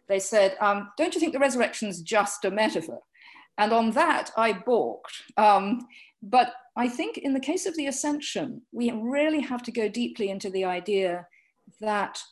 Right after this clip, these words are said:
um, there are different ways of interpreting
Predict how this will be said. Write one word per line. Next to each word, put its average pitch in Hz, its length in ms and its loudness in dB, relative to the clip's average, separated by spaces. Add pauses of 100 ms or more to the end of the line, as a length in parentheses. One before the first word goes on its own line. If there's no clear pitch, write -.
(240)
um, 190 520 -2
there 208 160 4
are 208 80 2
different 269 520 -4
ways 220 960 0
of 202 440 0
interpreting 202 1120 -6